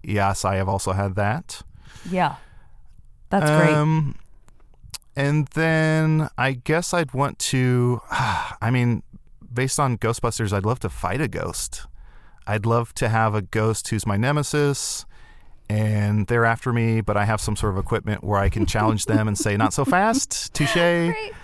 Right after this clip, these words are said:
Speaker 1: not today, ghost,"
Speaker 2: Uh-huh.
Speaker 1: and, and, uh, trap them in some sort of box that smokes.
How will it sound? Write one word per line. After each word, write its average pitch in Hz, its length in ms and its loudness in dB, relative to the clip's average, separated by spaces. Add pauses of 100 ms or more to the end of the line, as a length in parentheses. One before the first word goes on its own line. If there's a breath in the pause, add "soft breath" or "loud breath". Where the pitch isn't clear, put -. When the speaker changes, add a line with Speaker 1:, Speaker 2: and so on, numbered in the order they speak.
(500 loud breath)
Speaker 1:
not 123 220 2
today, 151 260 2
ghost," 156 460 0 (100)
Speaker 2:
Uh-huh. 117 100 2
Speaker 1:
and, 113 680 0 (300)
and, 110 320 0
uh, 104 140 2
trap 120 260 0
them 120 160 2
in 113 140 2
some 113 240 -2
sort 107 180 -2
of 98 140 -2
box 110 320 -2
that - 160 -6
smokes. - 760 -4